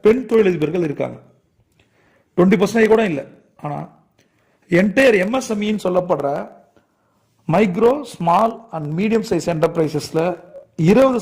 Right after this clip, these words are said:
சதவீதத்தை அவங்க ஹேண்டில் பண்ணிட்டு இருக்காங்க. இது வந்து பாத்தீங்கன்னா, அதாவது தொழில் முனைவோர்கள் இந்தியாவுல பெண்கள் கடந்த ஆறு வருஷங்களா குறைஞ்சிட்டே வராங்க,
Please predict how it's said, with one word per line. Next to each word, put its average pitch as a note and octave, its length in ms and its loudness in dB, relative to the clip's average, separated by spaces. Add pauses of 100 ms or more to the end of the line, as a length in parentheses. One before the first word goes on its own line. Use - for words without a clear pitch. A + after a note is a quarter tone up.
சதவீதத்தை E3+ 500 0
அவங்க D3 600 -6
ஹேண்டில் D3+ 260 -2
பண்ணிட்டு C#3+ 320 -6
இருக்காங்க. B2+ 240 -12 (920)
இது F3 180 4
வந்து G3 160 4
பாத்தீங்கன்னா, E3+ 580 -2 (140)
அதாவது F#3 320 0
தொழில் A#3 420 0
முனைவோர்கள் G3 560 -2
இந்தியாவுல F#3 500 0
பெண்கள் F#3+ 520 -2
கடந்த E3+ 340 -2
ஆறு F3 440 0
வருஷங்களா E3 480 -4
குறைஞ்சிட்டே F#3+ 460 0
வராங்க, E3+ 500 -2